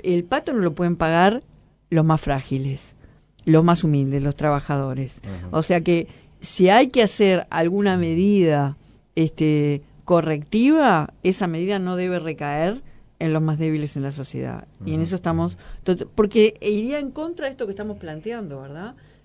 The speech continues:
Speaker 1: Que es distribuir para crecer.
Speaker 2: Vos cu-, cuando tratás de, de, de dar una explicación compleja, el tema de la economía es un tema complejo porque, eh, tiene que ver con determinado contexto histórico, determinadas relaciones de producción y de cambio, con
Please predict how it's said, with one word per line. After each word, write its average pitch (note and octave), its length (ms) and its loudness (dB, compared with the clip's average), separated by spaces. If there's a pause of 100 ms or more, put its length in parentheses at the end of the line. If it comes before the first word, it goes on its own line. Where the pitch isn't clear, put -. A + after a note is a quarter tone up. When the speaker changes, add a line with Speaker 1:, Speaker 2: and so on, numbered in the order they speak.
(100)
Speaker 1:
Que F3+ 220 -2
es G3 220 -8
distribuir E3+ 520 -6
para D#3+ 200 -4
crecer. D3 460 -4 (1160)
Speaker 2:
Vos C3 200 0
cu-, D#3 200 0
cuando C3 220 0
tratás C#3 300 0
de, E3 160 2
de, B2 240 -2
de A2 140 -2
dar B2+ 140 0
una C#3 100 -2
explicación A2+ 480 -6
compleja, A2+ 400 -4
el F2+ 80 -6
tema C3+ 160 -2
de C3 80 -2
la G#2 60 -2
economía G2 340 -6
es B2 100 -10
un F#2+ 80 -8
tema G2 200 -8
complejo G2 480 -6
porque, D#2 1080 -14
eh, D#2 80 -16
tiene G#2 180 -4
que G2+ 80 -6
ver G#2 120 0
con G#2 120 -4
determinado F#2+ 300 -4
contexto G2 260 -4
histórico, G2+ 500 0
determinadas G2+ 300 -4
relaciones G2+ 360 -6
de - 20 -14
producción F#2+ 320 -8
y - 20 -2
de F#2+ 100 -2
cambio, G2+ 360 -2
con F#2+ 240 -6